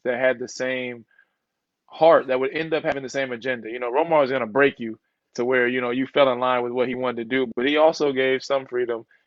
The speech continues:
and, and he gave more and more freedom as we went along into, um, being able to be, be ourselves. But, but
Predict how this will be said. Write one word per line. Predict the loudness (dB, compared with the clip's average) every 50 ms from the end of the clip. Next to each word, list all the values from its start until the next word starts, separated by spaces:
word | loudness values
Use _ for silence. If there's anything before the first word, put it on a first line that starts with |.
| _ _ _ -12 -6
and, | -4 -4 -4 -4 -6 -6
and | -4 -4 -2
he | -2
gave | 0 0 0 0
more | 0 0 -2
and | 0 0
more | -2 -2 -2
freedom | 0 -2 -2 -2
as | -2 -4 -4
we | -2
went | -2 -2 0
along | 2 4 4 6 6 4 2 0 -2
into, | -4 -6 -6 -6 -6 -4 -2 -2 -2 -2 -2
um, | 0 0 0 0 0 -2 -2 -4 -6 -10 _ _ _ _ _ _ _ _ _ _ _ _ _ _ _ _ _ _ -20 -20 -20 -20 -8 -4
being | -2 2 4
able | 4 4 4 4
to | 2 0
be, | 0 -2 -6
be | -2 2 4 6 6
ourselves. | 6 4 4 4 6 6 8 8 6 4 0
But, | 0 2 2 2 2 2
but | 4 6 6 6 6